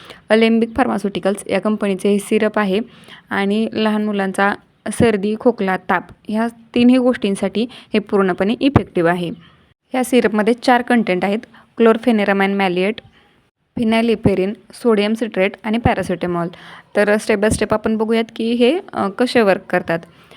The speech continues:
तर ज्यावेळेस, अ, सर्दी झालेली असते, तर एकतर मुलांचं नाक हे खूप जास्त वाहतं, डोळ्यातून पाणी येणं, शिंका येणं, नाकातून सतत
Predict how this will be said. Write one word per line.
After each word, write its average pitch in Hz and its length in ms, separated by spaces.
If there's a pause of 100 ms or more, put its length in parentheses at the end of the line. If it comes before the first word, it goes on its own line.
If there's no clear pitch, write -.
(220)
तर 202 140
ज्यावेळेस, 226 460
अ, 208 260
सर्दी 214 320
झालेली 220 360
असते, - 500 (680)
तर 220 200
एकतर 240 240
मुलांचं 233 460
नाक 233 160
हे 247 100
खूप 240 200
जास्त 247 260
वाहतं, 220 540
डोळ्यातून 220 680
पाणी 202 400
येणं, 196 300
शिंका 220 440
येणं, 196 440 (400)
नाकातून 214 360
सतत 214 180